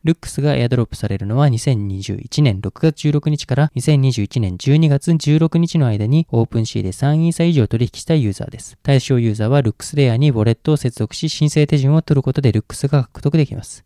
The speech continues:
なお、今回のルックスレイヤーのような、あるユーザーの多いサービスのコピーを作成し、そのコピー元の実績をもとにトークンやインセンティブを提供し、ユーザーや流動性を吸い取ろうとする手法を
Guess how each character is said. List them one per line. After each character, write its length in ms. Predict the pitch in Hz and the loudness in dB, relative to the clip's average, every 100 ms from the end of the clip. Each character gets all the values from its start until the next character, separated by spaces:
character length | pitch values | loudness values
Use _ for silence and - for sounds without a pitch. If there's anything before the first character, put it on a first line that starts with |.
| _ | _
な 100 | 160 | 2
お、 40 | |
今 180 | - 165 | 4 2
回 140 | 135 123 | 4 2
の 100 | 127 | 2
ル 80 | |
ッ 40 | 110 | 0
ク 120 | - | -4
ス 100 | - | 0
レ 80 | 135 | 2
イ 20 | |
ヤ 100 | 110 | 2
ー 20 | |
の 80 | 95 | -2
よ 100 | 92 | -2
う 40 | 110 | 2
な、 260 | 143 143 | 2 2
あ 100 | - | 2
る 140 | 156 101 | 2 2
ユ 180 | 123 156 | 4 4
ー 20 | |
ザ 140 | 160 165 | 4 4
ー 20 | |
の 160 | 160 165 | 4 4
多 100 | 139 | 4
い 40 | |
サ 140 | - | 2
ー 40 | 107 | -2
ビ 80 | 98 | 0
ス 100 | 135 | -2
の 100 | 143 | 0
コ 120 | 127 | -2
ピ 140 | 117 | 0
ー 60 | 143 | 0
を 40 | |
作 180 | 131 - | 0 -4
成 120 | 110 | -6
し、 160 | - - | -8 -6
そ 100 | 127 | -2
の 100 | 131 | 0
コ 140 | 143 | 0
ピ 160 | 165 165 | 2 2
ー 40 | |
元 180 | 160 156 | 2 2
の 80 | 147 | 0
実 300 | 131 - 151 | -2 -6 -2
績 80 | 147 | 0
を 40 | |
も 100 | 135 | 0
と 100 | 170 | 2
に 120 | 147 | 2
ト 160 | 135 127 | 4 2
ー 40 | |
ク 120 | - | 0
ン 60 | 104 | -2
や 120 | 135 | 0
イ 80 | 127 | 0
ン 80 | 131 | 0
セ 160 | 139 | 0
ン 60 | 131 | 0
テ 100 | 139 | 0
ィ 40 | |
ブ 80 | 147 | 2
を 20 | |
提 260 | 156 147 135 | 2 4 2
供 180 | - 131 | 2 0
し、 240 | - 165 | 0 0
ユ 160 | 131 135 | 2 2
ー 20 | |
ザ 160 | 131 127 | 4 2
ー 40 | 123 | 2
や 60 | |
流 200 | 120 151 | 4 4
動 120 | 165 | 4
性 160 | 156 156 | 4 2
を 60 | 143 | 2
吸 140 | 160 | 2
い 80 | 151 | 2
取 120 | 147 | 2
ろ 80 | 127 | 2
う 40 | |
と 100 | 113 | 0
す 120 | - | -4
る 80 | 131 | -8
手 80 | - - | -8 -6
法 180 | 110 110 | -4 -2
を 220 | 147 | 0